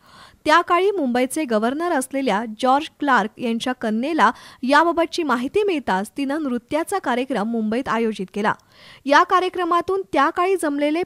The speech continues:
पाच हजार रुपये या हॉस्टेलसाठी देणगी म्हणून दिले. तिच्या मानवतावादी कृत्यानं प्रभावित होऊन शाहू महाराजांनी तिचं मिस क्लार्क हे नाव हॉस्टेलला दिलं. कालांतरानं हॉस्टेलमध्ये राहून शिकणाऱ्या विद्यार्थ्यांची संख्या वाढत गेली.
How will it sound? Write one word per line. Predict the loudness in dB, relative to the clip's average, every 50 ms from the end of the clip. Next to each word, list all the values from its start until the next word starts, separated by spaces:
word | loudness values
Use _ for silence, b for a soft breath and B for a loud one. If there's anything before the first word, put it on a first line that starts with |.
| _ _
पाच | 0 0 0 0 -2 -4
हजार | 0 2 2 2
रुपये | 2 0 0 0 0 0 0 -2
या | -2 -4 -4
हॉस्टेलसाठी | -2 -2 -2 -2 -2 -4 -4 -4 -2 0 -2 -2 -2 -2 -4 -4
देणगी | 0 0 0 0 0 0 -2 -2
म्हणून | -2 0 0 -2 -2 -2
दिले. | -2 -2 -2 -2 -4 _ _ _ _ b b b b b b b b _ -8
तिच्या | -8 -6 -4 -4 -2
मानवतावादी | -2 -2 -2 -2 -2 -2 -4 -2 _ 0 2 2 2 2 0 -2
कृत्यानं | -2 -2 -6 -6 _ _ -4 -2 -2 -4
प्रभावित | -2 -2 -2 -2 0 0 0 0 0 0 0
होऊन | -2 0 0 0 -2 B B B B B B
शाहू | 4 4 4 4 4 2
महाराजांनी | 2 2 2 2 0 0 0 0 -2 -2 0 -2 -2 -4 -6 _ _
तिचं | -4 -4 -2 -2 -2 -2 -2
मिस | -2 -2 -2 -2 -2 -4 -4 _ _
क्लार्क | 0 2 4 4 2 2 -4 -12
हे | -6 -4 -4 -4
नाव | -2 -2 -2 -2 -4
हॉस्टेलला | -2 -2 -2 -2 -2 -2 -2 -2 0 0 -2 -2
दिलं. | 0 0 0 0 -2 _ _ B B B B B B B B B B _
कालांतरानं | 6 6 6 8 6 4 4 0 0 0 0 0 0 0 -2 -2
हॉस्टेलमध्ये | 0 0 0 0 0 -4 -4 -4 -2 -2 0 2 2 2
राहून | 4 4 2 2 0 -2
शिकणाऱ्या | -2 -4 -6 -4 -4 -4 -2 -2 -2
विद्यार्थ्यांची | -2 -4 -4 -4 -2 -4 -2 -2 -4 -6 -4 -6
संख्या | -6 -4 -4 -4 -6 -4 -4 -4 -2
वाढत | 0 0 0 0 0 -2 -4 -2 -2
गेली. | -2 -2 -2 -4